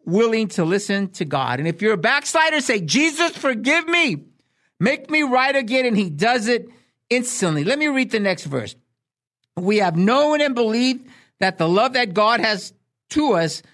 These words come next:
God is love, and he that dwelleth in love dwelleth in God, and God in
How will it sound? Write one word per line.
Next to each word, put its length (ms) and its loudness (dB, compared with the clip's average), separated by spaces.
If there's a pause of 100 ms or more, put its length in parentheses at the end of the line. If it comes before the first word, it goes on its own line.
(200)
God 300 2
is 160 -2
love, 400 0 (440)
and 120 0
he 260 0
that 180 0
dwelleth 500 2
in 160 0
love 240 2
dwelleth 500 0
in 140 -2
God, 380 0 (120)
and 320 -6
God 600 -2 (680)
in 480 -2